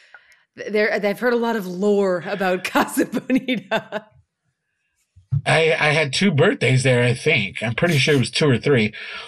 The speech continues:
Speaker 2: Um, Casa Bonita, if you ever seen South Park, they did a famous episode that, where they have,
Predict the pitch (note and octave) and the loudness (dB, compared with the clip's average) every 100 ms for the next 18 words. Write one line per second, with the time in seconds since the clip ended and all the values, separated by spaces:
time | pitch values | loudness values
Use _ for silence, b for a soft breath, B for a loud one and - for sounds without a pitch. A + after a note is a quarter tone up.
0 | B - _ - D3+ C#3+ C#3 C3+ C3+ - | B -20 _ -2 2 2 2 2 0 -4
1 | - D#3+ D#3+ E3 D#3+ D#3 C#3+ C#3+ - E3 | -2 0 2 2 2 2 2 -2 -2 -2
2 | C3 D#3 D#3 C#3+ - _ - D#3 D#3+ F3+ | 0 2 2 0 -4 _ 0 0 0 -2
3 | C#3 C3 D3+ C#3+ - B2 A2 G#2+ - B2+ | -2 2 2 0 0 2 2 -2 -2 2
4 | B2 A#2 - C3+ C3 B2+ B2 B2+ A#2+ A2 | 2 2 2 4 4 2 2 0 0 2
5 | G#2+ G#2 - B2+ G#2+ G2 - A#2+ A2 G#2+ | 2 -2 -2 0 2 0 0 0 2 2
6 | A2 A#2+ | 2 2